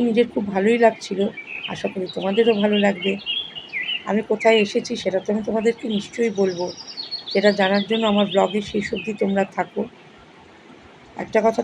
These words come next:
তোমাদেরকে বলি, এখানে ঢুকতে গেলে কুড়ি টাকা করে এন্ট্রি ফি লাগে এক একজনের। আর ঢোকার সময় সিকিউরিটি রুমে কেউ যদি বাইক নিয়ে আসে, তাদের হেলমেট বা বড় ব্যাগ সঙ্গে থাকলে সেগুলো জমা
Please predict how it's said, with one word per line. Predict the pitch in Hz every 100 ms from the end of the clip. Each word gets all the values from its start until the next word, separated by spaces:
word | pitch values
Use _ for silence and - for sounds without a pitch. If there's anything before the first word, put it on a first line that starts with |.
| 240
তোমাদেরকে | 214 208 202 214
বলি, | 202 254
এখানে | 262 226 202
ঢুকতে | 190 - 208
গেলে | 220 226 -
কুড়ি | 226 220
টাকা | 208 208 202
করে | 202 - -
এন্ট্রি | 233 220 226
ফি | - 180 175
লাগে | 170 175
এক | 190
একজনের। | 170 170 175 170 - - - - - - - - - - - - - -
আর | 175 165
ঢোকার | 196 202 202
সময় | - 220 240 -
সিকিউরিটি | 202 208 208 214 208
রুমে | 220 247 311 - - - - - - -
কেউ | 208 208
যদি | 208 196
বাইক | 185 196 - 214
নিয়ে | 220 220
আসে, | - 240
তাদের | 202 202 202
হেলমেট | 196 190 202 226 247 - - - - - - - - -
বা | 180 170
বড় | 185 196 208
ব্যাগ | 190 202 202
সঙ্গে | 208 190 202
থাকলে | 220 - 254
সেগুলো | 220 190 190 175
জমা | 180